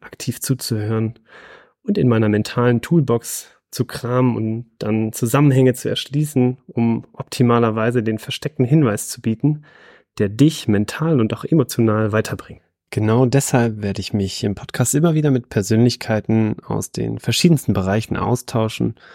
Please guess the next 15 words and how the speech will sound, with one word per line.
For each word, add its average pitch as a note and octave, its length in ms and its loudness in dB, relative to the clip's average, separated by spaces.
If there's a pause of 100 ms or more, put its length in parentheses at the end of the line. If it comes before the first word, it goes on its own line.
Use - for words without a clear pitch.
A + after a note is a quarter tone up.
(340)
und A2+ 320 0 (220)
den F#2 160 0
mentalen A2 560 2
Facetten - 520 -4
ihres F#2+ 360 -6
Handelns G2+ 440 -2
auf - 140 -16
der F#2+ 140 -8
Spur G2+ 360 -2
sein. F2+ 280 -8 (200)
Ich - 140 -20
bin D3+ 140 4
davon D3 240 4
überzeugt, B2+ 580 -2
dass, - 400 -4